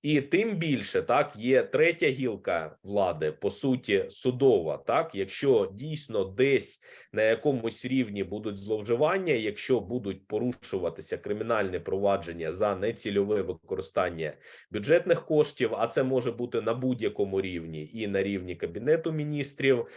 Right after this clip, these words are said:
але там, мабуть, більше політична відповідальність, так, відсторонення певних, мож-, можливо, прем'єр-міністра, можливо, якихось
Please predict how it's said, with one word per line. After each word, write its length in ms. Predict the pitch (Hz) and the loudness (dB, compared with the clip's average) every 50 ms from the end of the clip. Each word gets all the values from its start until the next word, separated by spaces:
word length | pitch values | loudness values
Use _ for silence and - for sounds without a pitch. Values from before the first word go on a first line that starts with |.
| - - - | -20 -14 -6
але 260 | - 98 110 123 127 | -2 2 4 4 4
там, 220 | 117 - 110 110 110 | 4 4 0 0 0
мабуть, 340 | 113 117 107 104 107 104 | 0 0 0 0 -4 -6
більше 320 | 98 117 113 104 - - 101 | -6 -6 -8 -6 -6 -6 -4
політична 680 | - 110 107 113 107 - 123 117 104 - - 104 95 | -4 -2 -2 -2 -4 -4 -4 -6 -6 -4 -2 0 0
відповідальність, 920 | 90 92 90 - 98 95 92 95 87 98 90 85 82 82 82 80 - - | 0 0 -2 -4 -2 -2 -2 0 0 2 2 2 2 -2 -4 -8 -6 -2
так, 240 | - 107 123 - - | 0 2 2 0 0
відсторонення 1040 | 95 87 - - - - 107 107 107 104 101 95 87 85 82 82 80 76 76 73 76 _ _ _ _ | -4 -8 -8 -4 -2 0 2 2 2 2 2 0 -2 -2 -2 -2 -2 -2 -4 -6 -10 _ _ _ _
певних, 580 | - 104 98 101 90 90 85 82 78 80 - - | 0 4 4 4 4 2 -2 -4 -6 -6 -10 -14
мож-, 300 | - 87 101 101 92 92 | -12 -6 -2 -2 -2 -2
можливо, 500 | 95 98 98 95 98 113 110 101 92 85 | -2 -4 -4 -2 -2 -2 -2 0 0 -2
прем'єр-міністра, 920 | 82 - 85 85 85 95 120 135 139 117 110 104 101 104 101 - - 87 85 | -2 -2 -6 -6 -2 0 2 2 2 0 -4 -6 -6 -6 -8 -6 -4 -4 -4
можливо, 440 | 82 82 80 85 95 101 98 90 82 | -4 -4 -6 -2 -2 -2 0 0 -2
якихось 560 | 80 78 - - 90 - 85 76 - - | -2 -4 -6 -8 -8 -6 -6 -6 -6 -10